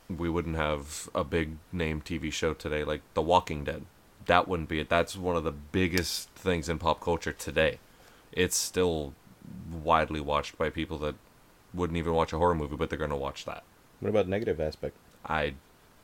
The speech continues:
Speaker 1: I've been trying to think, and the only thing I could really think of, and it's the same as you said, it was the jump scare. And that leads back into what I was talking about, like, with Sinister. It's taunting this weird boogeyman. It had some sense of a story, but the only part that was really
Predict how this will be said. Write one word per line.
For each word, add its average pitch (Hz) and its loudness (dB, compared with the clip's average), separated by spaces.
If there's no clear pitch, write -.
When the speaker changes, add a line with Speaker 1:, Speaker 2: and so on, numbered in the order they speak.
Speaker 1:
I've 76 -4
been 76 -6
trying 73 -4
to 73 -4
think, 73 -6
and 76 -6
the 73 -4
only 76 -4
thing 76 -6
I 73 -4
could 73 -8
really 73 -4
think 73 -6
of, 73 -6
and 71 -8
it's 76 -8
the 80 -10
same 76 -6
as 71 -10
you 76 -4
said, 73 -6
it 71 -6
was 80 -8
the 78 -8
jump 76 -4
scare. 71 -6
And 76 0
that 78 2
leads 82 -2
back 76 -2
into 73 -6
what 69 -4
I 76 4
was 80 0
talking 76 -4
about, 69 -4
like, 71 -6
with - -12
Sinister. 76 -4
It's 78 -2
taunting 85 -4
this 80 -6
weird 78 -4
boogeyman. 80 0
It - -6
had 78 -2
some 80 -2
sense 76 -6
of - -16
a 80 -10
story, 76 -4
but 73 -4
the 80 -4
only 78 -2
part 80 0
that 78 0
was 76 -6
really 78 -2